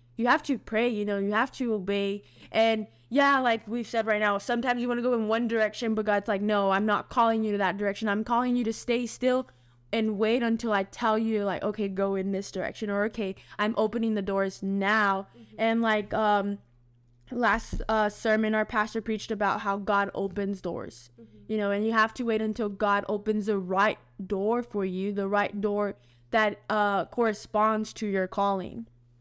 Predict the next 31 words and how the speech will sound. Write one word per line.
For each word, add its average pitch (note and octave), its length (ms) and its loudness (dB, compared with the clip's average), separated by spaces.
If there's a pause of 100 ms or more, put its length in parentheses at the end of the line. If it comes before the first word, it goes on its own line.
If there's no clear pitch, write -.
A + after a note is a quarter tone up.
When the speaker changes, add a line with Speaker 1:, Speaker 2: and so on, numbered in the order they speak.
(220)
Speaker 2:
Yeah. G#3+ 360 -2 (360)
Um, A#3 600 0 (180)
and A#3+ 400 2 (380)
I A3+ 300 2
find C#4 180 0
myself C4 360 0
th-, A3+ 180 -4
uh, G#3+ 300 -2
that G#3 200 -2
during A3+ 260 0
this A3+ 220 0
time A3 260 -2
of A3 140 -4
staying G#3+ 260 -4
still, G#3 380 -4
I G3+ 500 -4
find B3 220 -2
so C4 80 -2
much B3+ 280 -2
clarity A3 440 0
too A3 380 -4
in, G#3 180 -2
like, G3 280 -6 (480)
his A3+ 260 0
word G3 300 2
and A3 140 2
presence. B3+ 560 -2 (560)
Um, G#3+ 540 0 (1120)
I A3+ 80 -2
feel C4+ 140 0
like C4+ 180 -2